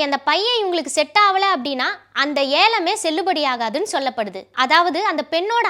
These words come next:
அம்மா கிட்ட இருந்து அந்த பையன் அமௌண்ட்டை திரும்ப வாங்கிப்பாங்களாம். அந்த பெண்ணும் ஏலம் எடுக்கிற இடத்துக்கு போய் மறுபடியும் நின்னுடுவாங்களாம்.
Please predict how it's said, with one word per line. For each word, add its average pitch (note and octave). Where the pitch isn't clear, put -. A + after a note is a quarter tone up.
அம்மா F#4
கிட்ட C#4+
இருந்து C#4
அந்த D4
பையன் F#4
அமௌண்ட்டை G#4+
திரும்ப F#4+
வாங்கிப்பாங்களாம். B3
அந்த D4+
பெண்ணும் A4+
ஏலம் A4+
எடுக்கிற D4+
இடத்துக்கு C#4+
போய் F4
மறுபடியும் F#4
நின்னுடுவாங்களாம். A#3